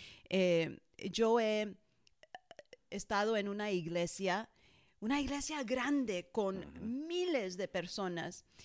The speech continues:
Speaker 1: y
Speaker 2: Ujú.
Speaker 1: yo lista para ministrar, y el pastor me dice, "Hermana Yesenia", o en inglés, fue yo creo que una iglesia americana, pero me di-, me dijo en inglés,
Speaker 2: Estadounidense, ¿verdad?
Speaker 1: ajá,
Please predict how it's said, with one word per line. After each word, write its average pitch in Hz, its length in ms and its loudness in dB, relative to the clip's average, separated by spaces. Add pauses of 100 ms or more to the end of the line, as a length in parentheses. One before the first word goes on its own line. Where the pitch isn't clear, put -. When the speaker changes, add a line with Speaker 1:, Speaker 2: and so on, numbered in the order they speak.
(160)
Speaker 1:
y - 100 -2
Speaker 2:
Ujú. 190 60 0
Speaker 1:
yo 269 180 6
lista 285 360 -4
para 220 200 2
ministrar, 202 720 -2 (220)
y 226 140 4
el 220 100 2
pastor 233 440 -2
me 233 140 -2
dice, 220 320 -4
"Hermana 226 340 -4
Yesenia", 240 640 -2 (600)
o 185 420 2
en 208 160 0
inglés, 185 460 -2
fue 196 160 -4
yo 180 140 -2
creo 208 240 -2
que 202 140 -2
una 190 240 0
iglesia 180 380 0
americana, 180 580 -2
pero 175 160 -6
me 170 120 -4
di-, 180 220 -6
me 175 160 -6
dijo 185 400 -4
en 175 80 -4
inglés, 180 440 -4
Speaker 2:
Estadounidense, 185 360 -8
¿verdad? 160 220 -6
Speaker 1:
ajá, 190 300 -2